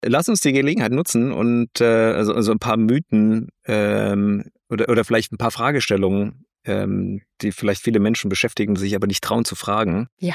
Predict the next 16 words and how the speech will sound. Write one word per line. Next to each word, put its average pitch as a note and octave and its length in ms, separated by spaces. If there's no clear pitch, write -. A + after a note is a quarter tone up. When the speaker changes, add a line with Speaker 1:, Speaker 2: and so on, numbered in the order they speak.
Speaker 1:
einmal G2+ 520
versuchen G2+ 440
aufzuräumen. F2 640
Speaker 2:
Sehr E3+ 220
gerne. E3 280
Speaker 1:
Ich C3+ 180
höre D3 260
immer A#2 240
wieder A#2+ 320
aus G#2 100
dem G#2+ 80
Bekanntenkreis, A2 840
äh, G#2 460
dass, G2+ 400
dass - 220
Menschen, B2+ 800